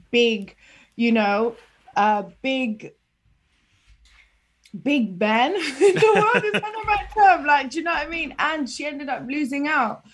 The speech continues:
Like, you know, no one wanted to work with her, stuff like that, because she basically, you know, they tell, like, "See, like, you just sold out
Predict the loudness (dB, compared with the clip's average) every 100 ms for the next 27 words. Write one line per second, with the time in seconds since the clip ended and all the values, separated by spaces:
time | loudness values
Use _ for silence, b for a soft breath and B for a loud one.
0 | b b -2 2 2 0 -6 -4 -2 0
1 | -2 0 -2 -2 -4 -6 -8 -4 -4 -4
2 | -6 -4 -6 -4 -4 -2 0 -2 -2 -4
3 | -4 -8 -10 -8 -6 -6 -6 -4 -2 -2
4 | -4 -2 -2 -2 -4 -4 -2 -4 -4 -6
5 | -4 -4 -4 -4 -6 -6 -4 0 2 4
6 | 4 4 -2